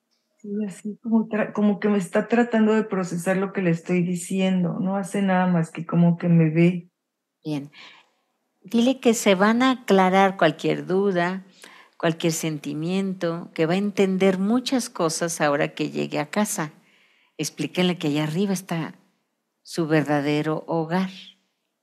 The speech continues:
Speaker 2: Y una vez que ahí ya se haya destrabado aquí,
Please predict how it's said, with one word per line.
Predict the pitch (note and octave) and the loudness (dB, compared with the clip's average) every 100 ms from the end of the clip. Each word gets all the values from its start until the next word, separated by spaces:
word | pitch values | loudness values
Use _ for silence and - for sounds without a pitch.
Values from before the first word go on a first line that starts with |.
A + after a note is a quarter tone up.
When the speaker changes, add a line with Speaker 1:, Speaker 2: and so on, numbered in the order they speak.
| _ _ _ _ _ _ _ _ _ _ _ _ _ _ _ _ _ _ _ _ _ - | _ _ _ _ _ _ _ _ _ _ _ _ _ _ _ _ _ _ _ _ _ -12
Speaker 2:
Y | - E3 | -4 -2
una | F3+ A3 | 2 4
vez | G#3+ G#3+ | 4 2
que | - F3+ | 2 2
ahí | F3 F#3 | 4 4
ya | F3+ F3 | 4 2
se | E3+ E3+ | 0 0
haya | D#3+ D#3 C#3+ | 0 0 0
destrabado | C#3+ C#3 - - C#3 A#2+ C3+ D3+ D#3+ F#3+ | 0 -2 -4 0 2 4 4 2 2 0
aquí, | G3 F#3+ G3 E3 F3+ | 0 -2 -4 -2 -6